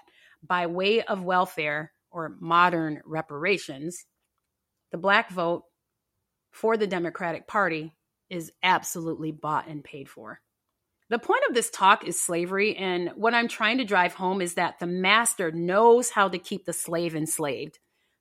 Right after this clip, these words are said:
The media, politicians, celebrities, special interest groups like Black Lives Matter, and pastors and professors, both Black and white, know that the number one button to push for reaction and results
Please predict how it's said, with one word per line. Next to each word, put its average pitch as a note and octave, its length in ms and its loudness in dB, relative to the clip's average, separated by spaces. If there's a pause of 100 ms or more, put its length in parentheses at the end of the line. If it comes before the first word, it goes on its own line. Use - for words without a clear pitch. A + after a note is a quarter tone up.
The F3+ 60 -4
media, A3+ 640 2
politicians, G3+ 960 -2
celebrities, G3 640 -2
special E3 440 -6
interest G3 420 -6
groups G3 320 -4
like D#3+ 220 -6
Black D#3+ 240 -4
Lives D#3 260 -6
Matter, F#3+ 480 0 (340)
and D#3 220 -14
pastors G#3 640 4
and E3 120 -4
professors, G3 840 -2 (280)
both G3+ 300 2
Black G3+ 380 6
and E4 280 4
white, E3+ 440 2 (420)
know B3 400 6
that A3+ 240 -4
the F3+ 80 -6
number B3 580 2
one B3 340 0
button G#3 480 0
to G#3+ 120 -6
push G3+ 540 -2
for G3 200 -4
reaction F3 640 2
and E3+ 180 -4
results E3+ 640 -4